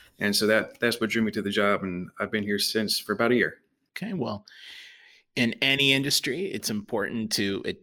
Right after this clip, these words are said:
Speaker 2: grow and adapt through innovation. And how does Spire look at innovation?
Speaker 1: So two ways. So I'll, I'll, I'll talk about the department's role and what we do. Uh, so the first thing, the, the role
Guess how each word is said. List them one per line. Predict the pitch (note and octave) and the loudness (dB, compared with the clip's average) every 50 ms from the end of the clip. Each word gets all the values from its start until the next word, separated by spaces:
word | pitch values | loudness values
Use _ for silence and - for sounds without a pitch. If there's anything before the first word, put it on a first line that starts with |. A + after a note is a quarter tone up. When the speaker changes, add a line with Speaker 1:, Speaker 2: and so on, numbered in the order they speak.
| _ _ - | _ _ -18
Speaker 2:
grow | - - F#2 A2+ A#2+ B2 B2 B2 B2+ | -10 -2 2 4 4 6 6 6 6
and | A#2+ G#2 | 4 4
adapt | F#2 F#2 F#2 - G#2 F#2 G2 G#2 - - | 2 0 0 2 2 2 2 0 -2 0
through | - G#3+ B3 - F2 | 2 4 4 4 4
innovation. | C#2 G#1 A#1 C#2+ D2 D#2+ E2 E2 - - - E2 D2+ C#2 - | 2 -4 -6 -4 -4 -2 0 2 2 2 0 0 -4 -8 -8
And | D#2 E2+ - - | -8 -10 -8 -6
how | - - - D3 G3 B3 | -4 0 2 2 4 4
does | G3+ - C3 A2+ G#2 F#2+ - | 2 2 2 2 4 4 4
Spire | - - - - - G2+ G2 G2 G2 G2 G2+ F#2+ F#2+ F#2 - _ _ _ - | 4 2 0 0 0 2 2 2 2 2 2 0 -2 -4 -6 _ _ _ -8
look | G#2 F2+ F#2 F#2+ F#2+ F#2+ - - - | -6 -4 -2 -2 -2 -2 -4 -2 0
at | - F2 C#2+ A1+ - - | 2 2 2 2 -2 -8
innovation? | - - - - - - G#1 - - - - - - _ _ _ _ _ _ _ _ _ _ | -12 -12 -12 -14 -14 -14 -14 -10 -10 -10 -12 -12 -18 _ _ _ _ _ _ _ _ _ _
Speaker 1:
So | - - D3 | -4 -2 -2
two | C#3 - - A3 F#3+ | 0 0 0 0 2
ways. | C#3 G2+ F#2 F#2+ G2 F#2+ - | 2 2 2 0 0 -2 -2
So | - - C#3+ C3 | 0 2 2 2
I'll, | B2 A2+ - | 2 0 0
I'll, | - C3 B2 - C3+ | -2 -2 0 0 -2
I'll | C3 | -2
talk | C3 - D3 C#3+ | 0 0 -2 0
about | C#3+ B2 B2 A#2+ A#2 A#2 A2+ - - _ - | 0 0 0 0 0 0 -2 -4 -10 _ -4
the | - A#2+ | -2 -2
department's | - G#2 - - B2+ B2 A#2+ A#2+ A#2+ A2+ A2+ - | -2 -2 -2 0 0 2 2 2 0 0 -2 -2
role | G#2 G#2 G#2+ G#2 G#2+ A2 A2 A2 - - | -2 0 0 2 2 2 0 -2 -2 -4
and | - A2 G2+ | -2 -2 0
what | G2+ A2 - | 0 -2 -2
we | - G#2+ | -4 -4
do. | G2+ - G2+ G#2 A#2 C3 D3 D#3 E3 - - - - - | -4 -4 -2 0 0 0 0 -2 -6 -10 -18 -16 -8 -4
Uh, | A2 G#2 G2 | -4 -2 0
so | - - A#2 | 0 0 -2
the | A2 | -2
first | - - F3+ F3+ E3 B2+ | 0 0 2 2 2 2
thing, | C#3 B2 A2+ | 2 2 0
the, | G#2+ A2 - | 0 -2 -4
the | - - A#2 G#2 | -4 -4 -4 0
role | G2+ A#2+ C3+ C3+ B2 A2 G2 F#2 F#2+ G2+ - | 4 6 6 8 8 6 6 4 0 -2 -6